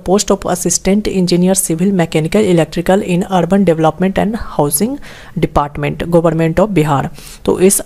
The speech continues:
advertisement, अ, को जो है download करके अभी मैं आपको बताने वाला हूँ कि इसमें जो है क्या-क्या आपको educational qualification लगेगा और बाकी सारे detail मैं यहाँ discuss करने वाला हूँ। तो बने रहिए last तक इस video में। और दोस्तों, आपसे request है, अ, कि अगर आपने अभी तक इस channel को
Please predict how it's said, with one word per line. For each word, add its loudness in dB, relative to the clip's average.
advertisement, 2
अ, 0
को 2
जो 2
है 0
download 2
करके -2
अभी 4
मैं 4
आपको 2
बताने 0
वाला 4
हूँ 4
कि -4
इसमें -2
जो 0
है 0
क्या-क्या -4
आपको -2
educational -2
qualification -2
लगेगा -2
और 0
बाकी -2
सारे 0
detail -2
मैं -4
यहाँ -4
discuss -2
करने -4
वाला 0
हूँ। -4
तो -2
बने 0
रहिए 2
last -2
तक -4
इस -4
video 4
में। 0
और 0
दोस्तों, 0
आपसे 0
request 0
है, 2
अ, -12
कि -2
अगर 0
आपने -2
अभी 2
तक 2
इस 2
channel 2
को 2